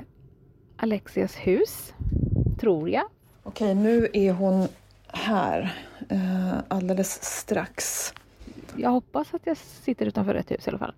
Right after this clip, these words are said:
Speaker 2: Om bara någon minut eller när som helst så kommer Ingela knacka på min ytterdörr. Denna främling som jag aldrig har träffat förut,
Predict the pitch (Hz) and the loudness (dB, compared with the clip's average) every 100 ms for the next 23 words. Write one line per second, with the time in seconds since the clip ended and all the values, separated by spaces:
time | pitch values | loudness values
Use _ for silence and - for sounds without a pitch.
0 | _ - 202 202 214 202 220 220 185 180 | _ -6 -2 4 4 4 2 0 0 2
1 | 175 208 302 151 165 - - 175 175 165 | 4 4 4 0 -8 -6 -4 -2 -2 -2
2 | 170 170 175 190 160 165 - - - 180 | -4 -4 -4 -4 -6 -10 -14 -14 -8 -4
3 | 165 160 160 160 160 151 - - - _ | -2 -2 -4 -4 -6 -8 -12 -12 -20 _
4 | _ _ _ _ - 180 175 - 220 220 | _ _ _ _ -6 -4 -2 2 4 4
5 | 196 185 175 175 - _ _ _ _ - | 2 0 0 -2 -6 _ _ _ _ -8
6 | 190 175 170 - 165 156 156 _ _ _ | -8 -6 -8 -4 -2 -2 -6 _ _ _
7 | 196 - 165 190 - 185 - _ _ _ | -10 -6 -4 -4 -4 -8 -12 _ _ _
8 | _ _ _ - 196 196 165 - 220 214 | _ _ _ 0 2 2 0 -4 -2 0
9 | 214 175 196 208 185 180 175 160 - 180 | 0 0 0 0 0 -2 -4 -4 -2 -4
10 | 165 156 170 165 165 170 - - - - | -4 -4 -4 -4 -8 -8 -8 -6 -8 -6
11 | 175 - 95 | -4 -2 -4